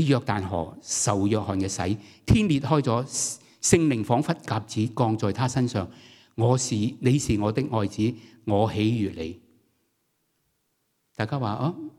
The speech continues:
呢個我好熟啊，究竟講咩嘢？」喺呢度講嘅時候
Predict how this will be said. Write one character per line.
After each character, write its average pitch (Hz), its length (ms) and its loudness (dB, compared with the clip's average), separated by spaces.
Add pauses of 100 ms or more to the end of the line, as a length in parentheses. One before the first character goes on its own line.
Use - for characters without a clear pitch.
(100)
呢 151 100 2
個 131 100 0
我 104 140 0
好 117 80 0
熟 117 160 -4
啊， 135 300 -4 (100)
究 120 100 -4
竟 139 280 -2
講 - 160 -4
咩 117 180 0
嘢？」 80 260 -4 (1600)
喺 165 140 4
呢 247 60 6
度 160 80 2
講 117 300 0
嘅 139 100 0
時 92 260 -6
候 92 320 -8